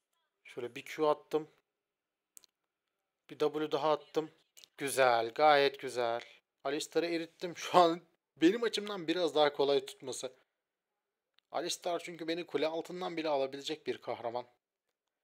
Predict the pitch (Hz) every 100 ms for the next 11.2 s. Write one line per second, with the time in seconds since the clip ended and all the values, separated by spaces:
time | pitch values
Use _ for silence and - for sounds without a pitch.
0 | _ _ - _ - - 143 170 165 160
1 | 147 - 147 151 147 135 139 139 - 135
2 | - 127 117 120 113 113 117 131 - 117
3 | 113 - 147 - 135 - 135 123 - 143
4 | 151 131 143 156 _ _ - _ _ _
5 | _ _ _ _ _ _ _ _ 131 139
6 | 151 147 135 147 135 143 - 123 123 135
7 | 151 147 - _ _ _ _ _ _ _
8 | _ _ _ _ _ _ _ 135 123 117
9 | 135 117 117 120 123 - 113 107 127 131
10 | 143 139 131 131 - 143 - 135 143 143
11 | 143 139